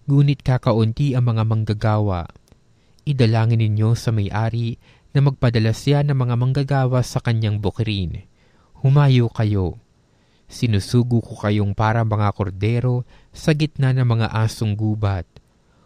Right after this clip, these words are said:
Huwag kayong magdala ng lukbutan, supot o panyapak. Huwag na kayong titigil sa daan upang makipagbatian kanino man.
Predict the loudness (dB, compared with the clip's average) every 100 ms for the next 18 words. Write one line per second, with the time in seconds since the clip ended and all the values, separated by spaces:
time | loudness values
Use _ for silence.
0 | _ 0 0 2 2 4 2 0 0 0
1 | 0 -2 -2 -2 -2 -2 -2 -2 -6 -12
2 | _ -20 -2 2 2 0 -2 -2 -2 0
3 | 0 2 0 0 -2 -4 -8 -20 _ _
4 | _ _ -2 0 0 2 2 2 -2 -6
5 | -2 -2 0 0 0 -2 -2 0 0 0
6 | -2 0 -2 -2 -2 -2 -2 -4 -2 -2
7 | -2 -2 -2 2 2 2 0 -2 -6 -12